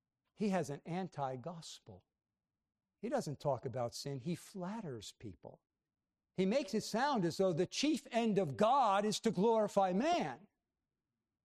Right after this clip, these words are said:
rather than the chief end of man to glorify God. He flatters you with kind words, how wonderful you are, how you're a Ferrari and you have all the extras, and God just loves you,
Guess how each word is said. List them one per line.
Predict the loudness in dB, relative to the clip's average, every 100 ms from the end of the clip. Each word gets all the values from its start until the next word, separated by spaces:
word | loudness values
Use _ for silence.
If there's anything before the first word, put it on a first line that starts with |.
| -2
rather | 2 2 2
than | 2 0
the | 0
chief | -2 -2 -2
end | -2 -2
of | -2 -4
man | -4 -4 -4 -8
to | -10 -8
glorify | -4 -2 -4 -6 -10
God. | -8 -6 -6 -8 -14 _ _ _ _ _
He | -8
flatters | -4 -2 -2 -4 -8 -8
you | -10 -12 -18 _ _ _ _ _ _ _ _ _ -12
with | -12
kind | -8 -4 -2 0
words, | 0 -2 -4
how | -6 -4
wonderful | -2 -2 -4 -4
you | -4 -2
are, | -2 -2 -4 -8 _ _ _ _ _ _ _ -2
how |
you're | 0 0
a | -2
Ferrari | -4 -2 0 -2 -6 -10 -14 -8
and | -6
you |
have | -4
all | -4 -4
the | -4 -6
extras, | -8 -10 -12 -12 -16 _ _ _ -6
and | -2
God | -2 -2
just | -4 -4
loves | -4 -4 -6
you, | -8 -8